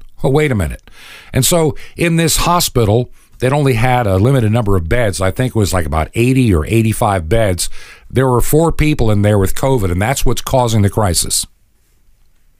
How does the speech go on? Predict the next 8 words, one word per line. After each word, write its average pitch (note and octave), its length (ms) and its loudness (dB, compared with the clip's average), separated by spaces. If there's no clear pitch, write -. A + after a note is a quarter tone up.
And F#2+ 100 2
they're G2 80 2
not A#2 220 2
on G#2 160 0
ventilators, F2 580 -2
by A1+ 200 -8
the A#1 100 -8
way. C2 240 -6